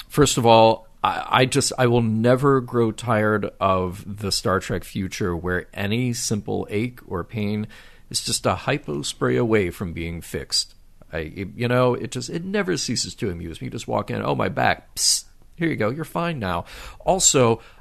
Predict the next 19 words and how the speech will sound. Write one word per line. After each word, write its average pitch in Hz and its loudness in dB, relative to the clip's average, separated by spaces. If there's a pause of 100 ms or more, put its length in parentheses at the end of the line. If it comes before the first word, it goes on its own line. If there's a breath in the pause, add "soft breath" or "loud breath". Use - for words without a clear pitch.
I 135 4
love 127 6
that 120 2
Bashir 110 2
suggests, 98 0
uh, 98 0
Worf's 110 -2
morning 98 -2
exercise 117 0
program 131 2
to - -2
Odo. 139 2 (1040 loud breath)
As 165 4
far 247 4
as 294 0
I 208 6
recall, 147 4
pretty 156 -2
much 151 2